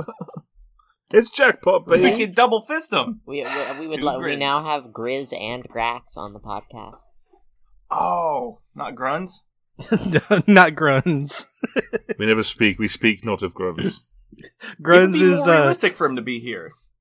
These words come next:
Speaker 4: I, uh, so you know those, those A I voice synthesizers where you just, like, upload enough of somebody's voice and it can approximate it?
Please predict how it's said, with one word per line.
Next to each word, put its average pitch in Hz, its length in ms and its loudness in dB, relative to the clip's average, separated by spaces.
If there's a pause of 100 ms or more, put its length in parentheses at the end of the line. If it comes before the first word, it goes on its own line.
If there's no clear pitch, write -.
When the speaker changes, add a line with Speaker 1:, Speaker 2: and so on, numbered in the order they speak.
(220)
Speaker 4:
I, 151 200 2
uh, 143 400 2 (480)
so - 160 -2
you 170 160 0
know 170 160 2
those, 156 300 0
those 139 280 -4
A 139 140 4
I 135 160 4
voice 127 340 -4
synthesizers 120 680 -4
where 120 100 -6
you 117 80 -6
just, 117 220 -10
like, 120 320 -4
upload 127 500 -4
enough 123 480 -4
of 127 160 -8
somebody's 127 720 -4 (100)
voice 127 460 -2
and 123 160 -8
it 104 80 -12
can 123 200 -4
approximate 131 640 -2
it? 151 200 0